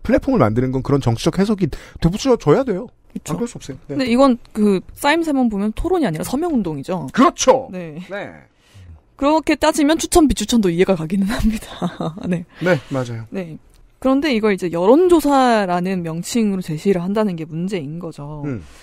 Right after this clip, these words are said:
Speaker 2: 그리고 이제 국민제안 그 신설 브리핑을 보면
Speaker 1: 음.
Speaker 2: 이제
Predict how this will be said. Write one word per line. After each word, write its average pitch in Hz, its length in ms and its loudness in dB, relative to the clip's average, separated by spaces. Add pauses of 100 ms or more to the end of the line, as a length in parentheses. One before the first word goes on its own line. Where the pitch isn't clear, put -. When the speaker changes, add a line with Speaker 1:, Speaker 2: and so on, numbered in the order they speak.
(160)
Speaker 2:
그리고 254 400 -4
이제 - 120 -6
국민제안 220 840 2
그 185 80 -2
신설 285 320 2
브리핑을 233 460 0
보면 165 320 0
Speaker 1:
음. - 300 -14 (100)
Speaker 2:
이제 160 100 -2